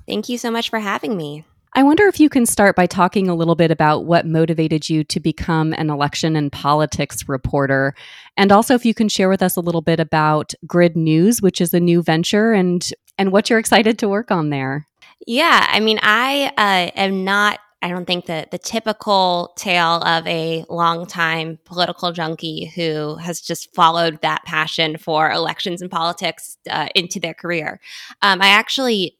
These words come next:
Speaker 1: uh, in high school and college was really into history, um, but was honestly kind of turned off by a lot of politics, uh, largely just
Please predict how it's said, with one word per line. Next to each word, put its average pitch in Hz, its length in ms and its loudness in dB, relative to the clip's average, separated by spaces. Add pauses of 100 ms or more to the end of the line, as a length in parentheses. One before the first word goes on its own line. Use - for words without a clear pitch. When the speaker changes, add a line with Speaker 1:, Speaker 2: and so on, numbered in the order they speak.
Speaker 1:
uh, 170 220 -6
in 156 320 -6 (200)
high 208 260 -6
school 185 420 -2
and 151 240 -6
college 175 480 0
was 175 140 -12
really 190 320 -2
into 170 240 -4
history, 294 600 -10 (460)
um, 196 280 4
but 196 120 2
was 202 100 0
honestly 277 540 -2
kind 185 340 -6
of 185 80 -6 (240)
turned 170 300 -10
off 160 420 -8
by 156 460 -8
a 165 80 -4
lot 151 240 -8
of 151 240 -10
politics, 170 880 -2
uh, 165 360 2 (400)
largely 214 480 0
just 185 200 -6